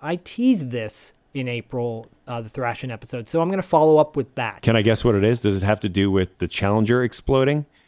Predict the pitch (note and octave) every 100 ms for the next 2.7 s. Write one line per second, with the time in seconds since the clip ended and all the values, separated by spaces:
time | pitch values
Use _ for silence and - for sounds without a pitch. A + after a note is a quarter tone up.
0 | _ - F#2 F2+ D3+ F3 G3+ - G#2 G2
1 | F#2+ F2+ F2+ - A#2 A2+ G#2+ G#2 G#2+ A#2
2 | G#2+ F#2+ - C#3+ - B3+